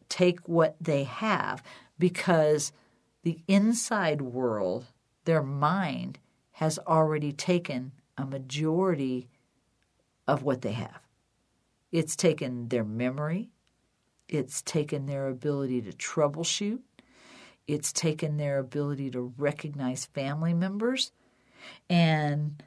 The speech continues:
has turned it into this mishmash of thoughts and feelings that are not good. And you're gonna get a couple of things that happen when that happens.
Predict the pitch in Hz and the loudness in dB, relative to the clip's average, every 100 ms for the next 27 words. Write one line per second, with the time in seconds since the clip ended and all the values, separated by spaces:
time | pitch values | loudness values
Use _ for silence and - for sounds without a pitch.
0 | _ _ _ _ 180 165 - - 208 196 | _ _ _ _ 2 2 2 2 4 4
1 | 180 165 175 180 180 180 180 156 147 139 | 4 4 4 4 2 0 0 0 0 0
2 | 135 - - 143 143 151 180 220 - - | 0 -4 -8 -4 0 4 4 4 -2 -6
3 | - 143 135 120 135 - - _ _ _ | -8 0 2 2 2 -2 -6 _ _ _
4 | _ _ 143 127 - - 139 139 147 - | _ _ -4 -4 -6 0 6 8 6 2
5 | - - _ _ _ _ - - 160 147 | -6 -6 _ _ _ _ -12 0 0 0
6 | - - 208 240 214 131 127 - - - | -8 -2 0 2 2 0 -4 -8 -10 -12
7 | _ _ _ _ _ _ _ _ - 165 | _ _ _ _ _ _ _ _ 0 4
8 | 160 160 156 156 151 170 214 - _ _ | 4 4 4 2 2 2 2 0 _ _
9 | _ _ _ _ _ _ _ _ _ _ | _ _ _ _ _ _ _ _ _ _
10 | 180 180 160 156 147 156 - 160 208 214 | 2 4 4 2 0 -4 -2 0 4 4
11 | 185 202 190 - 208 226 220 208 220 220 | 6 4 2 2 4 6 4 2 2 2
12 | 214 202 180 247 294 170 160 175 - - | 4 2 4 4 4 0 0 -4 -10 0
13 | 175 180 175 190 302 302 - - | 4 6 6 6 4 2 -6 -10